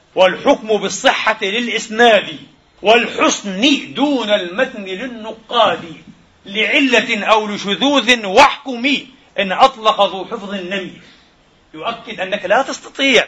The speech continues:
أن تحكم على منقول بأنه صحيح أو حسن هكذا، بل احكم فقط على السند،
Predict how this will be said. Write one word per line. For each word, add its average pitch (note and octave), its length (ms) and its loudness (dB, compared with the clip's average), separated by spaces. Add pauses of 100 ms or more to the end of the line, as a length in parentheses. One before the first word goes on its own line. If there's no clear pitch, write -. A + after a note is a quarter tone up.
(280)
أن G#3 160 0
تحكم A#3 340 0
على A#3 240 4
منقول A3+ 500 -4 (220)
بأنه A3 380 0
صحيح G#3+ 440 -6
أو G3+ 160 0
حسن B3 300 0
هكذا، G#3+ 420 2 (200)
بل A#3 220 4
احكم A#3 260 -4
فقط C4+ 280 2
على A#3 160 4
السند، C4 400 0